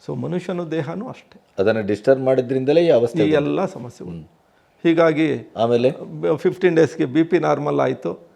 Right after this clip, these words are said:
Speaker 1: So ಫಿಫ್ಟೀನ್ ಡೇಸ್‌ಗೆ ಯಾವಾಗ ಬಿ ಪಿ ನಾರ್ಮಲ್ ಆಯ್ತೋ, ಒಂದು ತೀರ್ಮಾನ ಮಾಡಿದೆ, ಜೀವನ ಎಲ್ಲ ಹಸಿ ತರಕಾರಿ ತಿಂದು ಬದುಕ್ಬಿಡೋಣ.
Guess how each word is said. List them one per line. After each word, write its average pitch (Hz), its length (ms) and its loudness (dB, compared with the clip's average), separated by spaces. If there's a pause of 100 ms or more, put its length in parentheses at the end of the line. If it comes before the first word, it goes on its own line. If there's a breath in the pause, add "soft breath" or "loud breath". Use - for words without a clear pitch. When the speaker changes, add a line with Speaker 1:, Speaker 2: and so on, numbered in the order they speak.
(320 soft breath)
Speaker 1:
So 196 100 2
ಫಿಫ್ಟೀನ್ 190 460 0
ಡೇಸ್‌ಗೆ 220 280 8
ಯಾವಾಗ 202 180 4
ಬಿ 170 160 4
ಪಿ 196 160 0
ನಾರ್ಮಲ್ 180 420 6
ಆಯ್ತೋ, 180 680 4 (200 loud breath)
ಒಂದು 226 260 6
ತೀರ್ಮಾನ 196 460 6
ಮಾಡಿದೆ, 160 680 2 (220)
ಜೀವನ 170 260 4
ಎಲ್ಲ 214 380 6
ಹಸಿ 226 240 8
ತರಕಾರಿ 170 440 4
ತಿಂದು 165 280 -6
ಬದುಕ್ಬಿಡೋಣ. 123 580 -10